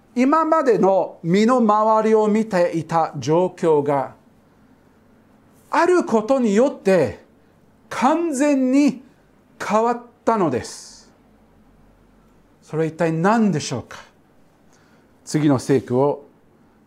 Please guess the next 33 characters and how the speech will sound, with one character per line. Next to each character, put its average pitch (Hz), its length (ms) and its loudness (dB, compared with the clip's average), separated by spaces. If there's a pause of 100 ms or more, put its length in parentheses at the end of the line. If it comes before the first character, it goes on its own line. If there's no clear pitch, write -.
(120)
見 151 100 2
て 139 100 2
み 123 100 0
ま 117 100 -2
し 123 120 -6
ょ 101 200 -4
う。 - 1800 -20
「つ 214 200 0
い 190 100 0
に 170 300 -2 (300)
私 147 420 -4
は 160 300 -2 (380)
神 214 300 -4
の 139 160 -6
聖 160 340 -4
所 160 140 -2
に 139 120 -4
入 - 220 -4
っ - 40 -8
て、 - 380 -6 (1200)
彼 370 320 -4
ら 165 140 0
の - 300 -6 (100)
最 330 500 -4
後 127 120 -2
を 131 420 -4 (800)
悟 - 480 -6
っ 285 60 -6 (140)
た。」 - 220 -12 (1500)
ア 294 140 -2
サ 277 200 -2
フ 156 200 -4
は 104 240 -2